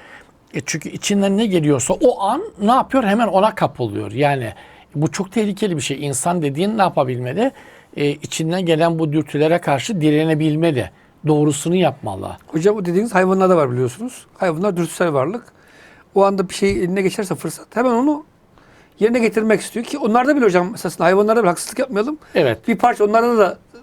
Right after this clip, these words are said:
Speaker 2: sabır var.
Speaker 1: Evet, mesela
Speaker 2: Ama
Speaker 1: hocam
Speaker 2: bir, bir aslan değil mi hocam?
Speaker 1: Evet, bir aslan sürüsü hocam. E, diyelim ki bir sürüyü, e, çembere alıyor.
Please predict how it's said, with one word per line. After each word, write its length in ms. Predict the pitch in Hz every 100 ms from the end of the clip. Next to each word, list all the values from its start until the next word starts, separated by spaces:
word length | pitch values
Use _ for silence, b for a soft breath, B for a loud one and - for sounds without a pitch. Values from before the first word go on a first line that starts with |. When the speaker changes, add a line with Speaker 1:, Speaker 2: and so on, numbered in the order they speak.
| 294
Speaker 2:
sabır 340 | - 185 165
var. 280 | 151 123 -
Speaker 1:
Evet, 220 | 156 151 180
mesela 280 | 170 - 175
Speaker 2:
Ama 80 | 196
Speaker 1:
hocam 100 | 202 160
Speaker 2:
bir, 60 |
bir 200 | 202 214
aslan 320 | 190 - - 226
değil 100 | 311
mi 80 |
hocam? 160 | 185 -
Speaker 1:
Evet, 120 | 131
bir 180 | 180 175
aslan 240 | 156 - 196
sürüsü 400 | 190 160 - 147
hocam. 300 | 139 190 226
E, 180 | 160 139
diyelim 260 | 151 151 151
ki 200 | 156 147
bir 140 | 156
sürüyü, 580 | 131 - 143 147 151 151 B B _
e, 200 | 175 151
çembere 480 | 147 - 151 151 165
alıyor. 560 | 147 127 120 139 233